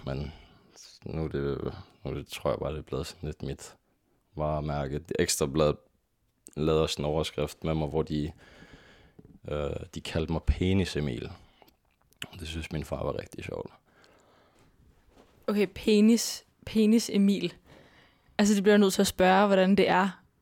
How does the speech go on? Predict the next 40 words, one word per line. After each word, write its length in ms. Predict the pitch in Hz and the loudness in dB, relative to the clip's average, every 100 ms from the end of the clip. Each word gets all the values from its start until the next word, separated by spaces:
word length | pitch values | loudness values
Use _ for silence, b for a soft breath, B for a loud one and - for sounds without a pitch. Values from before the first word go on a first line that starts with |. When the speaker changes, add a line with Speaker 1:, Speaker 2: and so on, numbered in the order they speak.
| _ | _
Speaker 2:
at 140 | - 180 | 0 4
være 160 | 185 | 4
blevet 480 | 170 196 180 170 165 - _ _ _ _ | 2 2 2 2 -2 -6 _ _ _ _
ham. 380 | - - 208 226 - _ _ _ _ _ _ _ _ _ _ _ _ _ _ _ - | -8 2 6 6 4 _ _ _ _ _ _ _ _ _ _ _ _ _ _ _ -20
Speaker 1:
Det, 260 | - - - | -14 -12 -10
det 120 | 71 | -8
ved 100 | 69 | -6
jeg 140 | 69 | -4
ikke. 140 | 87 - - | -4 -6 -8
Det, 520 | 87 87 80 - - | -6 -4 -4 -4 -6
det 20 | - | -6
er 100 | 80 | -4
da 40 | |
ikke 160 | 87 87 | -4 -4
en 100 | 85 | -2
dårlig 340 | 82 85 98 92 | 0 2 2 0
ting. 320 | - 90 58 | 0 -2 -2
Jeg 140 | 76 | -4
s-, 260 | - - - | -4 -6 -6
tænker 340 | - 85 87 85 | -8 -4 -2 -2
ikke 140 | 85 | -4
så 100 | 82 | -4
meget 180 | 80 82 | 0 2
over 260 | 85 85 | 4 4
det. 160 | 73 73 80 B B - | 2 -4 -8 B B -12
Det, 60 | 76 | -8
øh, 360 | 71 60 50 50 - - - - - - 120 B B B B B B B _ _ _ _ _ | -6 -6 -8 -10 -14 -16 -18 -18 -18 -18 -18 B B B B B B B _ _ _ _ _
det 140 | - - | -20 -14
er 40 | - | -12
jo 60 | |
ikke, 140 | 50 - - - | -12 -14 -18 -10
altså, 180 | 80 80 | -6 -4
jeg 140 | 73 | 0
ved 120 | 82 | 2
jo 60 | 76 | 2
godt, 140 | 78 73 | 0 -2
jeg 120 | 73 | -2
godt 200 | 76 - | -4 -6
kan 200 | - 80 | -6 -2
lave, 200 | 76 | -2